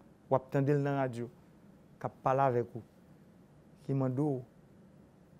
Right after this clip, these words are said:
se nan vyolans pou ale, konprann ke sa pa gen kenn kote ke l ka mennen, se pou nou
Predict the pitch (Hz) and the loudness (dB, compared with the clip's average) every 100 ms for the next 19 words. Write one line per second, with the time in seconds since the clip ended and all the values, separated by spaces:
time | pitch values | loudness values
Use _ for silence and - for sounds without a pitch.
0 | - - - 135 123 127 135 131 - - | -20 -12 -4 -2 0 0 2 0 -4 -6
1 | 131 123 147 - - - - - - - | -2 -2 -6 -10 -20 -20 -20 -20 -20 -20
2 | - - - - 180 143 117 101 - - | -20 -20 -20 -10 -6 -6 -8 -10 -14 -20
3 | - - 127 - 127 123 123 - 151 127 | -18 -8 -6 -4 -2 -2 -6 -2 -2 0
4 | - 120 127 120 113 113 110 117 131 131 | -4 -6 -4 -4 -4 -6 -4 -4 -6 -8
5 | - - - - - - - - 127 113 | -14 -20 -20 -20 -20 -20 -20 -10 -8 -6
6 | 123 120 - | -6 -8 -10